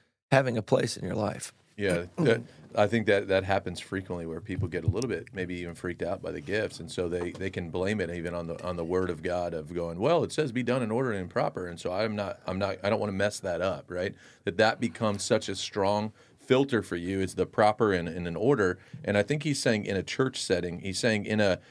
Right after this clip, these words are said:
Speaker 2: in a service setting, make sure that the service doesn't get all wild and out of control to the point of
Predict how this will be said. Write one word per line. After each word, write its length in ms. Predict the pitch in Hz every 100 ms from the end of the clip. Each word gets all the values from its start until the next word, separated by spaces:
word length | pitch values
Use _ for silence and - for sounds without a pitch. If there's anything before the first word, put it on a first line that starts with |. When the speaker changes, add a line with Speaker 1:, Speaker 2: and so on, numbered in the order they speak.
| _
Speaker 2:
in 120 | 113
a 60 | 107
service 500 | - 127 135 127 113
setting, 440 | - 98 92 87
make 160 | 95 101
sure 180 | - 110
that 80 | 87
the 80 |
service 380 | 92 - 120 101
doesn't 180 | 101 92
get 140 | 95
all 160 | 92 87
wild 260 | 90 90 90
and 100 | 90
out 140 | 87
of 60 | 87
control 520 | 87 - 117 98 - - _
to 80 | -
the 100 | 98
point 280 | - 110 101
of 200 | 92